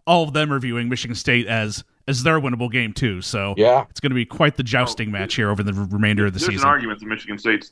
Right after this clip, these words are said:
Speaker 3: the worst team in the Big Ten right now. I mean, Michigan State's just gotta get a win. They're, I mean, they're statistically, they're in Big Ten games, they're, they're the worst pass defense and worst rush defense in the Big Ten, and it's,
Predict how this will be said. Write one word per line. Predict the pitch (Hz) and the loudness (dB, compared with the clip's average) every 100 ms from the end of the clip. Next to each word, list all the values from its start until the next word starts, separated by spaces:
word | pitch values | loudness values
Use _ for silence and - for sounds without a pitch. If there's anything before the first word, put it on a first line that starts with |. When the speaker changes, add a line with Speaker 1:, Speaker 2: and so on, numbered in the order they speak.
| - | -4
Speaker 3:
the | 104 | 0
worst | 110 - | 0 0
team | 104 | -6
in | 95 | -4
the | |
Big | 90 90 - | -4 -4 -2
Ten | 107 | 0
right | 92 82 | 2 0
now. | 85 | 0
I | 95 | 0
mean, | 147 | -2
Michigan | 226 139 | -4 -2
State's | 143 135 | -2 -2
just | 110 | -2
gotta | 110 90 | -2 -2
get | |
a | 76 | -4
win. | 80 92 78 71 | -6 -6 -8 -4
They're, | - 113 | 0 0
I | 107 | 0
mean, | 110 | 0
they're | 127 - - _ _ _ | 0 0 -14 _ _ _
statistically, | - 131 127 175 - 107 117 110 107 - _ | -8 -6 -2 -2 -2 -6 -2 0 -2 -8 _
they're | 104 120 - - 73 | 0 0 0 -8 -10
in | 104 101 90 | -8 -8 -4
Big | 123 - | -6 -2
Ten | 120 101 | -4 -2
games, | 98 104 90 87 | -4 -4 -6 -2
they're, | 110 - | -2 0
they're | 104 113 107 - _ _ _ _ _ - | 2 2 0 -8 _ _ _ _ _ -10
the | 95 | -6
worst | 110 123 113 - _ | 0 0 -2 -14 _
pass | 117 110 - | 0 0 -2
defense | 107 92 98 95 95 | -14 -8 -8 -6 -10
and | 95 | -4
worst | 98 95 | -6 0
rush | 95 92 | 0 0
defense | 87 85 90 87 - | -6 -6 -4 -6 -8
in | |
the | 80 | -8
Big | 85 85 | -8 -8
Ten, | - 82 | -4 -4
and | 82 | -4
it's, | 82 - | -8 -12